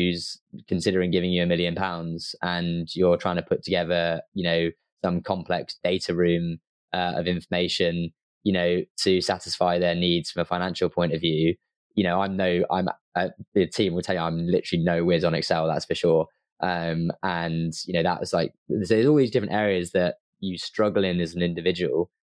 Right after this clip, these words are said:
and you're sort of, like, hacking your way through at the start. And I think that's the,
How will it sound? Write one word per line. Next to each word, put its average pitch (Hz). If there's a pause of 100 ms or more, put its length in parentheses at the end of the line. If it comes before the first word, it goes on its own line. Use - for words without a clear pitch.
(120)
and 90
you're 90
sort 90
of, -
like, 90
hacking 95
your 90
way 87
through 92
at 80
the 78
start. 92
And 85
I -
think 90
that's -
the, 87